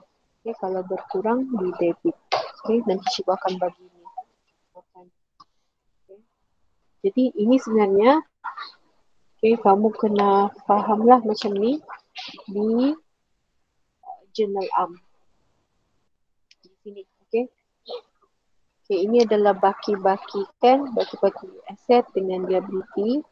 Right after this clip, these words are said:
Cash, tunai, di debit. Okey, sebab bertambah. Bank pun bertambah. Ya, aset. Tunai pun aset. So, letak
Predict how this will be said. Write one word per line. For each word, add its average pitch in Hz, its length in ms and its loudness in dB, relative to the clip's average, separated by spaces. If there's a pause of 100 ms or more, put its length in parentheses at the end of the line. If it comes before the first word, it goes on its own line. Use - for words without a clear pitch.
(420)
Cash, 285 720 2
tunai, 208 480 -2 (1300)
di 202 160 -20
debit. 196 400 -8 (520)
Okey, 233 200 0
sebab 196 420 2 (720)
bertambah. 180 680 -2 (760)
Bank 240 320 0 (400)
pun 226 120 4 (140)
bertambah. 185 600 -4 (400)
Ya, 190 240 -2
aset. - 560 -4 (240)
Tunai 185 480 -4
pun 220 160 -4 (100)
aset. - 380 -8 (960)
So, 196 240 -16
letak 190 320 -12